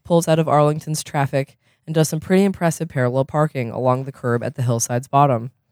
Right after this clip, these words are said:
A man in an ancient nato surplus wool greatcoat is up on his hands and knees to the engineer's lower left, throwing up. Bits of chyme hang from his mouth and refuse to detach. There's little bloody threads in it.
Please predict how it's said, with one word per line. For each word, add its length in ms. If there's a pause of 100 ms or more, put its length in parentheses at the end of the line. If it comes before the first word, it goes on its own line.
(600)
A 80
man 340
in 140
an 100
ancient 460
nato 400
surplus 580
wool 440
greatcoat 600
is 160
up 220
on 80
his 140
hands 280
and 120
knees 280
to 140
the 160
engineer's 520
lower 240
left, 420 (100)
throwing 360
up. 220 (800)
Bits 180
of 140
chyme 380
hang 260
from 160
his 160
mouth 320
and 140
refuse 380
to 100
detach. 560 (340)
There's 220
little 200
bloody 360
threads 400
in 80
it. 160